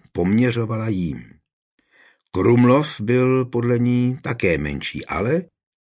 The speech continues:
výstavností si se Zhořelcem nezadal ani v nejmenším. Prešpurk měl jen pevné kamenné hradby a na kopci nad Dunajem se tyčil celkem slušný hrad.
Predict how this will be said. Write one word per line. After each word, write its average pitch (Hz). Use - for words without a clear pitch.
výstavností 120
si 151
se 104
Zhořelcem 131
nezadal 95
ani 139
v 151
nejmenším. 110
Prešpurk 117
měl 104
jen 92
pevné 104
kamenné 85
hradby 117
a 90
na 104
kopci 127
nad 110
Dunajem 104
se -
tyčil 95
celkem 113
slušný 82
hrad. -